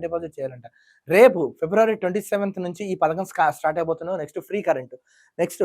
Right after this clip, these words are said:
రెండు వందల యూనిట్ల వరకు ఫ్రీ కరెంట్ వీళ్ళు ఇస్తా అని చెప్పారు కదా ఎన్నికల్లో భాగంగా, ఎన్నికల మేనిఫెస్టోలో భాగంగా రేపటి నుంచి అమలు చేయబోతున్నారు. దీంతో ఎంతమంది లబ్ధి చేకూరుతున్నారు, ఎంతమంది అర్హులు, ఏంటి, ఏం జరుగుతుందో అందరూ బాగుంది. కానీ నేను చెప్తాను కదా, ఇది మిస్‌యూజ్ అయితే అవ్వదు. మీరు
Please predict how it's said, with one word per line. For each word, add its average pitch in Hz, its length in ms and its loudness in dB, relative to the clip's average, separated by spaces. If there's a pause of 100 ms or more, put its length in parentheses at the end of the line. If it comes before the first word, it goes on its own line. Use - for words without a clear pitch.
రెండు 180 140 2
వందల 202 200 0
యూనిట్ల 196 300 -4
వరకు 190 180 -4 (140)
ఫ్రీ 190 180 -6
కరెంట్ 185 240 -4
వీళ్ళు 156 160 -8
ఇస్తా 180 160 -4
అని 175 120 -6
చెప్పారు 165 220 -8
కదా 165 160 -2
ఎన్నికల్లో 165 360 -2 (100)
భాగంగా, 151 220 0
ఎన్నికల 165 260 -4
మేనిఫెస్టోలో 156 520 -8
భాగంగా 156 260 -6 (400)
రేపటి 170 240 2
నుంచి 175 160 -2
అమలు 165 200 -6
చేయబోతున్నారు. 156 480 -4 (520)
దీంతో 262 300 6 (280)
ఎంతమంది 226 380 0
లబ్ధి 180 280 2
చేకూరుతున్నారు, 180 540 -4
ఎంతమంది 185 340 -4
అర్హులు, 170 300 0 (180)
ఏంటి, 170 240 -6 (220)
ఏం 160 120 -8
జరుగుతుందో 160 320 -8
అందరూ 151 180 -8 (220)
బాగుంది. 143 280 -6
కానీ 262 260 4
నేను 220 140 0
చెప్తాను 220 260 -2
కదా, 214 80 -2
ఇది 180 140 -8
మిస్‌యూజ్ 190 260 -10
అయితే 180 160 -4
అవ్వదు. 156 180 -2 (420)
మీరు 240 300 6